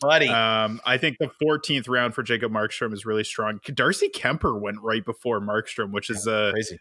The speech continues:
Speaker 2: that's a great pick in the fourteenth round for Reese's Pieces. So he, he gets the Pittsburgh, Washington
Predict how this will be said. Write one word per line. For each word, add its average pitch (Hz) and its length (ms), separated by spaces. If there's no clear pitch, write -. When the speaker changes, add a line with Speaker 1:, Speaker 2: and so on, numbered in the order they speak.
Speaker 2:
that's 160 240
a 240 80
great 208 500
pick - 500
in 123 120
the 110 80
fourteenth 113 440
round 104 280
for 107 120
Reese's 107 400
Pieces. 110 460
So - 260
he, - 180
he 127 180
gets 143 220
the 135 120
Pittsburgh, 139 600
Washington 117 800